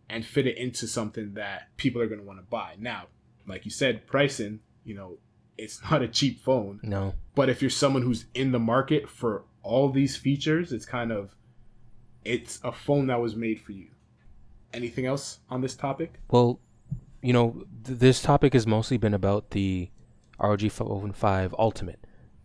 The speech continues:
Speaker 2: But, you know, and the price, it looks like it could be ridiculously high if it comes out in, like, North American markets. But even in European
Speaker 1: So, uh,
Speaker 2: markets.
Speaker 1: before you finish,
Speaker 2: Mm.
Speaker 1: for the Ultimate,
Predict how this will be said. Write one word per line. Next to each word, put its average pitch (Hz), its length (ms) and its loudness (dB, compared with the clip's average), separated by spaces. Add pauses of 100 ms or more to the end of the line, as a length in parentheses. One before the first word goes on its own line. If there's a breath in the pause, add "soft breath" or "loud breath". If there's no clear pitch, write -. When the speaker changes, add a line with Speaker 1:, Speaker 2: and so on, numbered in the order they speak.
(100)
Speaker 2:
But, 110 400 6
you 120 120 2
know, 113 200 4
and 113 200 4
the 110 40 6
price, - 580 6 (720)
it 113 160 0
looks 113 220 4
like 117 160 4
it - 60 -6
could 107 180 -2
be 101 180 0
ridiculously 98 600 0
high 92 480 -2
if 98 180 -8
it 95 60 -4
comes 98 240 -8
out 95 140 -2
in, 95 40 -10
like, 90 140 -8
North 92 220 -6
American 92 340 -4
markets. 90 420 -8 (300 soft breath)
But 98 100 -2
even 113 200 6
in 104 100 2
European 101 240 -2
Speaker 1:
So, 131 120 4
uh, - 40 0
Speaker 2:
markets. 107 420 -8
Speaker 1:
before 143 320 0
you 135 100 -2
finish, 127 400 -2
Speaker 2:
Mm. 95 260 -2 (600)
Speaker 1:
for - 200 -4
the 113 140 -4
Ultimate, 156 540 2